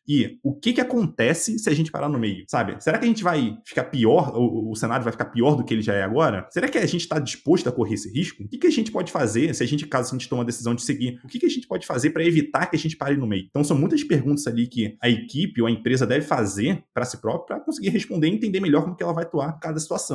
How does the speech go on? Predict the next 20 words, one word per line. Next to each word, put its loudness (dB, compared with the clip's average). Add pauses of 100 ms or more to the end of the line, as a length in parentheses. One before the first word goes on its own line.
(120)
Ou 0
até -2
o 0
que -10
que -2
acontece -2
se 2
a 2
gente 0
parar 0
no 0
meio, 0
sabe? -14
Se -10
a -2
gente 0
abandonar 2
no -2
meio, 0
ok, -2